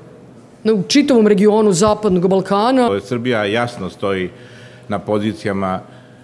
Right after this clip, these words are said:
Speaker 2: zaštite prava Republike Srpske u Dejtonskom sporazumu. To su ustavna prava, to su prava, jer Dejtonski sporazum nije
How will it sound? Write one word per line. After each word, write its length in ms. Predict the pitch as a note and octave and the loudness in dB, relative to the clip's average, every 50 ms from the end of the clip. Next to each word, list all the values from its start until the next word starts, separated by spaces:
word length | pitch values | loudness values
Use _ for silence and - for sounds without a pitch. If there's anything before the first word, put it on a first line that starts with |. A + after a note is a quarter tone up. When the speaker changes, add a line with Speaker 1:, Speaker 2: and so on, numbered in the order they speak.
| - | -12
Speaker 2:
zaštite 680 | - G2+ G2+ A#2 B2 B2 A2+ - - G#2 F2+ - - F#2 | -10 -6 -2 -2 -2 -2 -2 -6 -10 -14 -14 -8 -8 -8
prava 380 | F2 - G2+ G2+ G2+ G#2+ G#2+ G2+ | -8 -4 -4 -2 0 0 0 -2
Republike 480 | F#2 F2 E2 G2 G2+ F#2+ F#2 - G2+ F2+ | -4 -6 -6 -8 -8 -8 -8 -8 -8 -10
Srpske 560 | - - G2 E2+ - - - G2 F#2 F2+ - - - - - - - - | -8 -8 -10 -10 -10 -8 -4 -4 -4 -4 -6 -12 -20 -20 -20 -20 -14 -6
u 120 | - B2 G#2+ | -4 -2 0
Dejtonskom 520 | G#2+ G#2+ G#2 - G#2+ F2+ - - G2+ F#2 | 0 -2 -2 -4 -8 -10 -8 -8 -8 -8
sporazumu. 540 | - - B2+ C3+ C3+ B2 A2 A2 A2 A2 G2 | -6 -4 -2 0 0 0 -2 -2 -4 -4 -6
To 140 | - - F#2+ | -6 -10 -14
su 180 | - - G2 | -10 -10 -8
ustavna 500 | G2+ C3 B2+ B2+ - C3+ B2+ A#2+ A#2 A2+ | -4 -4 -4 -4 -4 -4 -2 -2 -2 -4
prava, 500 | G#2+ A#2 A#2 A2+ A2+ A#2 A#2 A#2 A2+ A2 | -4 -4 -4 -2 0 0 0 0 -2 -2
to 200 | G#2+ - - G2 | -4 -8 -12 -14
su 160 | F2 - G2+ F2 | -14 -14 -14 -10
prava, 560 | - G#2 G2 F#2+ G2+ G#2 G2+ G2+ G2 - - - - - - - - - - - - | -6 -4 -2 -2 0 0 0 -2 -2 -4 -8 -18 -20 -20 -20 -20 -20 -20 -18 -10 -8
jer 120 | G#2 F#2 | -6 -4
Dejtonski 460 | F#2+ G#2 G2+ - A2 G2 - - G2+ | -2 -4 -4 -4 -8 -10 -8 -10 -12
sporazum 440 | F#2+ - A2+ A2 G#2 G2 G2+ G2 G2 | -10 -6 -4 -4 -2 -2 -4 -4 -4
nije 400 | G#2 A2 A2 G#2+ G2+ G2+ F#2 - | -2 -2 -2 -2 -4 -4 -6 -10